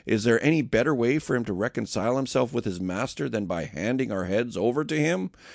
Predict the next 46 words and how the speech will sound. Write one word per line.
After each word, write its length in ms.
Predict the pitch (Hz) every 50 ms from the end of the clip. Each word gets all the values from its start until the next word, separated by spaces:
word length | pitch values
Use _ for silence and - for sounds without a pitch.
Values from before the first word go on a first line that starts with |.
| - - _
Isn't 280 | - 202 220 202 185 156
this 140 | 165 151 -
the 120 | - 127
same 380 | - - 131 120 120 120 117 104
David 360 | 101 104 117 135 135 147 131
about 300 | 120 107 110 110 110 -
whom 260 | - 123 131 127 127
the 100 | 117 107
women 280 | 104 113 127 139 143 135
of 120 | 131 131
Israel 380 | 147 147 151 147 151 143 139 131
sing 240 | - - 135 135
in 100 | 139 139
their 100 | 135 135
dances? 500 | 127 127 139 151 165 - - 175 160 - - - - - - _
'Saul 460 | - - - 120 113 123 131 143 139
has 160 | 139 135 123
killed 300 | - - - 135 143 139
his 160 | 139 131 120 -
thousands 540 | - 117 117 139 147 143 139 139 139 127
and 160 | 123 107 101 85
David 380 | 101 101 123 139 135 135 127
his 180 | 127 123 - -
ten 280 | - 117 117 131 139
thousands'?" 720 | - 147 143 147 165 165 190 196 185 175 - - - - - _ _ _ _ _ _ _ _ _ _ _ _ _ _
So 220 | - - - 90
Achish 340 | 90 90 - - 104 95 -
finally 380 | - - 107 113 123 131 131 131
summoned 400 | - - 127 127 135 131 131 127
David 320 | 131 139 135 123 107 95
and 140 | 98 101 -
said 200 | - 123 127 -
to 120 | - 95 87
him, 220 | 78 76 69 - _ - - - - - -
"I 120 | - 92
swear 440 | 92 - - 101 107 113 123 135 139
by 140 | 101 135 135
the 100 | 123 131
Lord 360 | 135 131 127 107 90 85 80
that 100 | 82 65
you 160 | 85 92 107
have 100 | 107 98
been 140 | 95 113 98
a 60 | 95
trustworthy 600 | 85 - - 107 110 110 - - 107 110 110 110 107
ally. 580 | 107 123 143 135 95 71 - - - - -